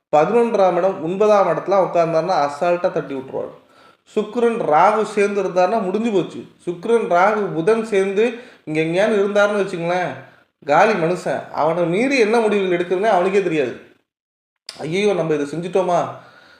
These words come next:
சரி விடு பரவாயில்ல" அப்படின்னு நினைக்க வைக்கிறாரு பாருங்க, அதுதான் அவருடைய சாமர்த்தியத்தனம். இந்த மாதிரி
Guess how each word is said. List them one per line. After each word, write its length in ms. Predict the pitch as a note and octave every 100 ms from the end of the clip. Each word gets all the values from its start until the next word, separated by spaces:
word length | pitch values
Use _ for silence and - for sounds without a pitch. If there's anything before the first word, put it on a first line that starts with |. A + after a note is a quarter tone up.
| -
சரி 200 | B3+ B3
விடு 140 | A3+
பரவாயில்ல" 440 | A3+ G3 F#3 D3+ C3 B2+ - - C3
அப்படின்னு 380 | C#3+ G#3 A#3 F#3+
நினைக்க 220 | G#3 A3+
வைக்கிறாரு 380 | F#3+ F3+ D#3+ C3+
பாருங்க, 260 | B2+ A2 - -
அதுதான் 340 | - C3 E3 E3+
அவருடைய 320 | C#3 B2 A#2+ -
சாமர்த்தியத்தனம். 800 | - C3+ D#3 D3+ B2+ - - - _ _ _ _ _ _ _ _ - _ _
இந்த 260 | G#3 A3+ A3+
மாதிரி 360 | A3 B3 C4